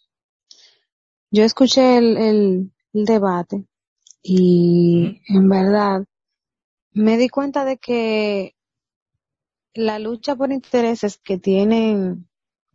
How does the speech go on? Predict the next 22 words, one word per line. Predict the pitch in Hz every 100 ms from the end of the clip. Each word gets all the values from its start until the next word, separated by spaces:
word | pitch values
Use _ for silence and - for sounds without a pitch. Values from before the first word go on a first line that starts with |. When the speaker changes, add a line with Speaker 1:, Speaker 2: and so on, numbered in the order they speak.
| _ _ _ _ _
Speaker 1:
ciertos | - - 208 196 233 226 - -
grupos | 190 220 226 - 175 175 - - - _ _ -
a |
Speaker 2:
Ujú. | 190
Speaker 1:
nivel, | 185 180 196 208 208 196
eh, | 196 175 165
internacional, | 185 185 185 180 180 - 180 165 170
se | 190
puede | 180 185 185
decir. | - - _ _ _ -
Speaker 2:
Correcto. | 123 117 107 - - - - _ _ _ _ _ _ _ _ _ _ _ _ _ _ _ _ _ _ _ _ _
Speaker 1:
O | 220
sea, | 226 208
yo | 190 233
pensaba | 269 262 - 262 262 262
que | 247 233 247
esa | 262 294 277 _ _ _
lucha | 240 269 269 247
no | 220
estaba | 220 233 220 220 -
tan | 220 240 254 247 226
fuerte | _ - 202 180 165 165